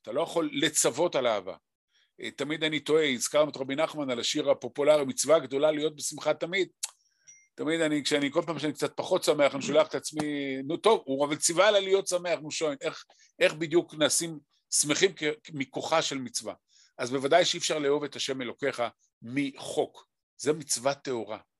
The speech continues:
עכשיו, אומר, כותב, אה, רוזנצוויג למרטין בובר, "גם לי אלוקים אינו בבחינת", תראו, זה, זה משפט אדיר, אדיר, אדיר.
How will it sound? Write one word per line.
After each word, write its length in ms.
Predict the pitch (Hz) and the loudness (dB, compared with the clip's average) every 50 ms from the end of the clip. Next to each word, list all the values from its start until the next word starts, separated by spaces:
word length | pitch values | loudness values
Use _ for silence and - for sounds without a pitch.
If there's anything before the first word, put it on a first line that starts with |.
| _ _ _ _ _ _ _ _ _ _ _ _ _ _ _ _ _ _ _ _ _ _ _ _ - - _ | _ _ _ _ _ _ _ _ _ _ _ _ _ _ _ _ _ _ _ _ _ _ _ _ -20 -20 _
עכשיו, 380 | - - 139 156 170 156 127 110 _ _ _ _ _ _ _ _ _ _ _ _ _ _ _ _ _ _ _ _ _ _ _ _ _ - | -8 -2 2 6 6 6 6 4 _ _ _ _ _ _ _ _ _ _ _ _ _ _ _ _ _ _ _ _ _ _ _ _ _ -8
אומר, 380 | 123 143 160 156 156 151 127 - _ _ _ _ _ _ _ _ _ - | -4 0 4 4 4 4 2 -2 _ _ _ _ _ _ _ _ _ -12
כותב, 420 | - 120 - - 165 165 160 143 123 120 - _ _ - | -12 -8 -4 -2 -2 -2 -2 -4 -8 -14 -18 _ _ -4
אה, 100 | 120 120 | -2 -2
רוזנצוויג 680 | 120 110 131 147 139 143 127 - - 135 131 123 113 110 | 0 0 -2 -2 -2 -4 -6 -6 -2 2 2 2 2 0
למרטין 440 | 113 113 113 117 113 107 107 101 92 | -4 0 0 0 0 0 -6 -16 -14
בובר, 260 | 92 98 92 92 90 - _ _ _ _ _ _ _ _ _ _ _ _ _ _ _ _ _ _ _ _ _ - | -16 -16 -16 -18 -20 -20 _ _ _ _ _ _ _ _ _ _ _ _ _ _ _ _ _ _ _ _ _ -2
"גם 180 | 123 139 147 170 | -2 -2 0 0
לי 140 | 214 254 269 | 2 4 4
אלוקים 560 | 254 220 - - - - - 220 190 135 107 _ _ _ _ _ _ _ _ _ _ _ _ _ _ _ _ _ _ _ - | 4 4 2 0 -2 -6 -6 -6 -8 -10 -14 _ _ _ _ _ _ _ _ _ _ _ _ _ _ _ _ _ _ _ -2
אינו 580 | 131 135 135 131 131 135 285 311 - 311 302 _ _ _ _ _ _ | 0 0 0 -2 0 0 2 2 0 0 -6 _ _ _ _ _ _
בבחינת", 800 | - 104 104 113 107 - - - - 117 110 110 120 123 123 _ - | -16 -10 -8 -8 -8 -8 -10 -8 -8 -6 -4 -2 -2 -2 -2 _ -6
תראו, 200 | - 131 135 131 | -8 -6 -6 -6
זה, 140 | 110 127 131 | -8 -8 -10
זה 140 | 110 127 | -10 -12
משפט 560 | 131 131 - - - - - 175 180 _ - 180 | -10 -6 -8 -8 -8 -6 -8 -8 -8 _ -16 -16
אדיר, 520 | 131 143 165 208 220 220 208 175 - - | -16 -12 -10 -8 -6 -4 -4 -6 -6 -6
אדיר, 260 | 131 139 156 147 135 | -8 -6 -6 -6 -6
אדיר. 240 | 139 127 127 120 | -8 -12 -12 -14